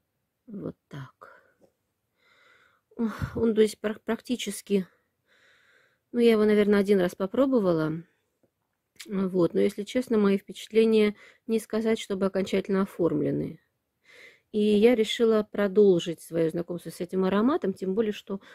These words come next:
он как раз попадает вот в эту неделю, которую я объявила «Неделя ароматов с нотами ванили».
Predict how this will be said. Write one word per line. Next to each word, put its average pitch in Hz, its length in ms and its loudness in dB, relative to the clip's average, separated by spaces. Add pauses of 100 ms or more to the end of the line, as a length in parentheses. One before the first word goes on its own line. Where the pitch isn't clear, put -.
(180)
он 196 100 -2
как 202 160 -2
раз 262 140 -6
попадает 208 600 0
вот 180 180 -4
в - 20 -4
эту 190 200 -4
неделю, 196 680 0
которую 185 380 -4
я 175 100 -2
объявила 180 440 -4
«Неделя 202 500 0
ароматов 180 640 0
с - 80 -18
нотами 202 320 -2
ванили». 190 580 0